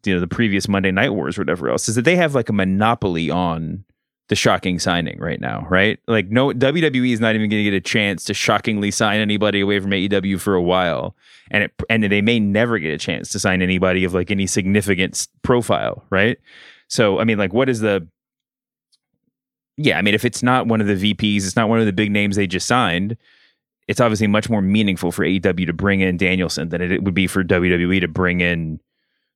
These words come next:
to bring back Jake Hager, or, you know, <laughs> I mean, just something like that. So the, the, the whole, I mean, I guess what I'm, what I'm trying to say is, you know, th-,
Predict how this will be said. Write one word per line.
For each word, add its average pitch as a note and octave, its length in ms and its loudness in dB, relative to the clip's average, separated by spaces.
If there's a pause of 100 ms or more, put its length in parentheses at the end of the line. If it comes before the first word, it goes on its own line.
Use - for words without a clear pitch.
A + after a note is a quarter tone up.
(120)
to F#2 80 -6
bring F#2+ 220 0
back F2+ 220 0
Jake E2+ 220 0
Hager, D2+ 600 -2
or, - 80 -4
you G#2+ 140 2
know, G#2+ 120 2
<laughs> A#2+ 260 0
I G#3 80 2
mean, D#3 180 2
just - 280 -2
something A2+ 340 0
like G#2 160 0
that. G2+ 200 0
So E3+ 220 0 (360)
the, A2 180 -2
the, - 400 -18
the A#2+ 200 0
whole, D#3+ 320 0
I F#2+ 100 -2
mean, B2+ 160 2
I A#2 100 2
guess C#3 220 0
what C3 120 2
I'm, G#2 180 -4
what A2+ 140 0
I'm G2+ 100 -2
trying A2+ 240 2
to F#2+ 60 -4
say G#2+ 200 2
is, F2 240 -6
you A2 100 0
know, F2+ 120 0
th-, F#2+ 200 -8